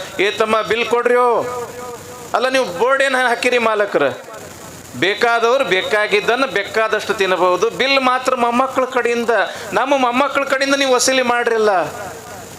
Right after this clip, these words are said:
ಅವ ಮಾಲಕ್ ಅಂದ, "ತಮ್ಮ, ನಾ ನಿಮ್ಮ ಬಿಲ್ ಕೇಳಾಕತ್ತಿಲ್ಲೋ, ಹಿಂದೆ ನಿಮ್ಮ ಮುತ್ಯ ತಿಂದು ಹೋಗಿದ್ರು, ಅವ್ರ ಬಿಲ್ ನೀವು ಕೊಡ್ರಿ."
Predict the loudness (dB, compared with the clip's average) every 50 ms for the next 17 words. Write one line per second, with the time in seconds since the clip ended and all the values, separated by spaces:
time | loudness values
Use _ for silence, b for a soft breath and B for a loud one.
0 | -10 -4 -2 -2 0 2 2 2 2 2 0 0 0 0 0 0 2 0 0 0
1 | 0 0 -2 -2 0 2 2 2 2 2 2 2 2 2 2 0 2 0 0 2
2 | 2 2 2 2 2 2 2 4 4 2 0 -2 -2 0 0 2 2 2 4 4
3 | 2 2 0 -4 -6 -2 0 0 2 2 0 0 2 0 2 2 0 -2 -2 0
4 | 0 2 2 2 2 2 2 2 4 4 4 4 4 4 2 2 2 4 4 4
5 | 6 6 4 4 2 2 2 2 4 4 4 2 2 0 0 -2 -2 -2 -2 -8